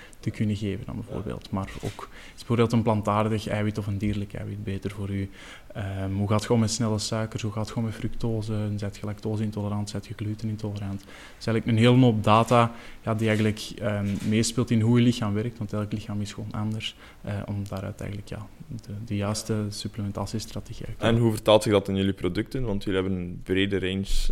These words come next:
Speaker 2: eh, aan verschillende supplementatie en zo. Ehm, hoe gaan jullie dan aanraden van bijvoorbeeld voor een wedstrijd, tijdens een wedstrijd, na een wedstrijd? Eh, hoe gaan jullie dat, eh, gaan, in kaart gaan brengen voor je sporter?
Speaker 1: Goh, ik zal zeggen, momenteel is eigenlijk een, een leidraad doorheen ons gamma. Dus de meeste van onze producten zijn eigenlijk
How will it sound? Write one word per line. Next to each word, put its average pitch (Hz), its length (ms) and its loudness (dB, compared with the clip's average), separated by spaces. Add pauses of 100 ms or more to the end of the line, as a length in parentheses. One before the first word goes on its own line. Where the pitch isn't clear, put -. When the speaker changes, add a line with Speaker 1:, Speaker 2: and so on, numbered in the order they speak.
Speaker 2:
eh, 90 100 0 (400)
aan 90 400 -8
verschillende 92 380 -6
supplementatie 90 800 -6
en 90 120 -6
zo. 98 320 -6
Ehm, 87 420 -2 (560)
hoe 104 320 -6
gaan 98 180 2
jullie 95 160 0
dan 92 360 0
aanraden 95 480 2
van 95 120 -4
bijvoorbeeld 92 640 -2
voor 92 200 -2
een 95 60 -4
wedstrijd, 92 440 -6
tijdens 92 220 -4
een 92 80 -6
wedstrijd, 90 360 -2
na 90 120 -6
een 92 80 -2
wedstrijd? 90 500 -6 (140)
Eh, 87 100 -8 (160)
hoe 87 120 -6
gaan 95 120 -4
jullie 92 140 -4
dat, 87 200 -4
eh, 98 260 -6
gaan, 87 260 4
in 95 140 -2
kaart 92 240 -4
gaan 104 120 -4
brengen 98 240 -4
voor 101 140 -6
je 92 60 -6
sporter? - 320 -10 (600)
Speaker 1:
Goh, 135 160 8
ik 123 80 6
zal 120 120 4
zeggen, 120 300 8
momenteel 120 540 8
is 120 60 6
eigenlijk 113 320 6
een, 110 220 4
een 104 80 4
leidraad 123 560 4
doorheen 113 280 4
ons 104 200 0
gamma. 123 220 -2
Dus 110 120 -2
de 104 80 0
meeste 107 220 0
van 113 100 0
onze 107 160 0
producten 107 480 0
zijn 113 140 4
eigenlijk 110 300 0